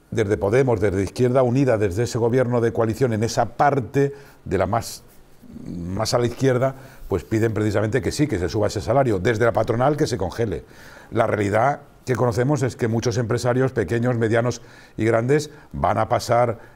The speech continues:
en dos mil veintiuno del erte al ere, como eje de actuación para sobrevivir, que si no hay,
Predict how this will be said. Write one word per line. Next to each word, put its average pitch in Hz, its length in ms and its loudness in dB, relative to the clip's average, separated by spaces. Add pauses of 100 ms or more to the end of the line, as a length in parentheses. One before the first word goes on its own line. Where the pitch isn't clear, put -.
(140)
en 104 160 -2
dos 104 160 2
mil 107 160 0
veintiuno 110 380 0
del 107 160 2
erte 110 520 0 (500)
al 87 280 0
ere, 139 360 0 (160)
como 85 280 -2
eje 104 240 -2
de 104 140 0
actuación 110 720 -2
para 101 260 -2
sobrevivir, 95 800 0 (320)
que 101 140 -2
si 87 160 -4
no 90 80 -2
hay, 107 680 2